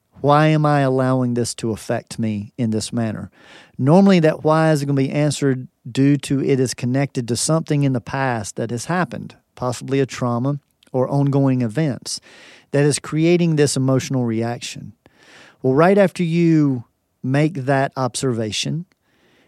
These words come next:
then you want to ask the question of, "Am I playing a role here,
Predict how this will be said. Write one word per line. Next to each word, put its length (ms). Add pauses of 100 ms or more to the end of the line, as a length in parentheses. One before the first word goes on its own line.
then 680 (160)
you 160
want 200
to 140
ask 260
the 100
question 760
of, 520 (460)
"Am 180
I 140
playing 380
a 60
role 360
here, 420